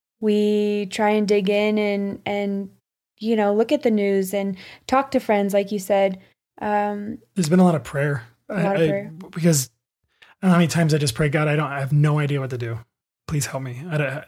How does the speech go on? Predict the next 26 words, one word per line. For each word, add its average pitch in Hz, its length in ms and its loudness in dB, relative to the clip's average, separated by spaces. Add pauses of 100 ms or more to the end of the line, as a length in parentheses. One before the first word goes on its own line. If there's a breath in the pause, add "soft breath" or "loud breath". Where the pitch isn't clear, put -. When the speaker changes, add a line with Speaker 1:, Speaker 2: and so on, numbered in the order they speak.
Speaker 2:
we, 156 320 -4
we 165 120 6
can't 156 240 -2
fix 135 220 -8
this." 127 280 -6 (800 loud breath)
Um, 127 400 -6
Speaker 1:
Something 285 320 0
that's 233 200 2
really 233 240 4
encouraged 214 440 0
me 214 180 0
is 240 140 0
we 220 120 2
reassure 208 680 2
one 226 240 0
another, 233 420 2 (420 soft breath)
uh, 208 240 -2
to 220 140 -6
trust 226 320 -2
in 233 80 2
the 220 100 2
Lord. 208 420 2 (240)
Speaker 2:
Mm-hmm. 135 320 0 (240)
Speaker 1:
And 214 400 2
that's 214 200 2
always 202 420 -2